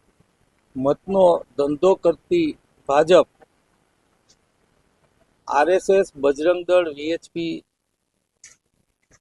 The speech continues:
ના કાર્યકરોને ઝેર પાય અને એના મતના રાજકારણ માટે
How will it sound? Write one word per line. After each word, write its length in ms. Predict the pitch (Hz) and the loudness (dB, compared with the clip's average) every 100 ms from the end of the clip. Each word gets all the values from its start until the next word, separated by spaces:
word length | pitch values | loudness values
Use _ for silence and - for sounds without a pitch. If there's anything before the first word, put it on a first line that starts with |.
| _ 151 | _ -2
ના 160 | 160 | -2
કાર્યકરોને 800 | - 143 143 175 - 175 147 98 _ _ _ _ _ _ _ _ _ _ _ _ _ _ _ - | 0 -2 0 -2 -2 -2 -2 -4 _ _ _ _ _ _ _ _ _ _ _ _ _ _ _ -4
ઝેર 280 | 143 170 185 | 2 4 4
પાય 280 | 165 147 107 113 113 _ _ _ _ _ _ _ 151 | 2 0 -2 -12 -20 _ _ _ _ _ _ _ -6
અને 160 | 170 | -4
એના 160 | 170 170 | -2 -2
મતના 500 | 143 143 185 202 208 | -2 -2 0 2 4
રાજકારણ 640 | 170 160 - 170 170 165 | 4 2 0 -2 0 0
માટે 340 | 156 151 - | -2 -4 -4